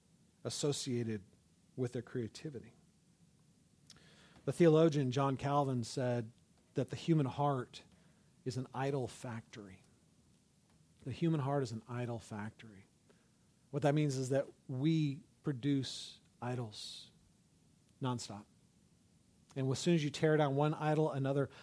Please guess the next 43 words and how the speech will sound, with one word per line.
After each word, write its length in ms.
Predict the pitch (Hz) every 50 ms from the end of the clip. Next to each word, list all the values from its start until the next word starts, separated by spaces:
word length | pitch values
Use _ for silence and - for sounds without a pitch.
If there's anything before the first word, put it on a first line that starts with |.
| - - - -
idol 380 | 143 143 147 139 135 131 131 143
rises 560 | 147 139 135 127 127 131 131 - 135 131 113 131
up 220 | 131 123 127 - - _ - -
to 80 | - 120
take 340 | - - 135 127 123 - - -
its 160 | 127 - -
place, 500 | - - - 180 165 143 127 110 - -
because 320 | - 135 127 - 143 123 - -
idols 400 | 139 151 165 175 160 147 127 147
are 120 | 139 143 - -
our 380 | 135 143 151 156 160 160 165
way 540 | 151 139 147 165 170 165 151 131 123 120 117 - - - - -
of 100 | 143 127
trying 220 | - 147 143 143
to 60 | 135 131
find 380 | - - 151 147 151 151 147
shalom 680 | - - - 143 139 151 160 160 156 143 127 117 117 117 - - - - -
without 160 | 143 131 113
the 80 | -
presence 340 | - - 135 127 127 139 -
of 80 | 156 156
God. 360 | 160 190 220 190 120 107 104
Because 280 | 107 143 - 170 151 131
when 120 | 143 139
sin 420 | 127 - - - 170 180 196 202 202
came 320 | 202 - 190 185 185 180
in, 240 | 190 196 175 - 170 - _ _ _ _ _ _ _ _ _ _ _ _ _ _ _ _ _ - - - -
it 100 | 147 143
separated 640 | - - - - 202 202 - - 156 147 135 123 123
us 100 | 131 131
from 120 | - - 147
the 80 | 139
presence 380 | - - 151 147 131 156 143 -
of 80 | 147
God. 320 | 147 160 - - 143 107 - - - - _ _ _ _ _ _ _ _ _ _ _ _ _ -
It 100 | 175 156
separated 540 | - - 208 226 220 - 190 165 151 143
us 120 | 143 143 -
from 160 | - - 151
the 80 | 139 135
experience 480 | - - - 165 165 165 160 151 -
of 60 | 143
shalom. 440 | - - - 151 156 185 196 151 110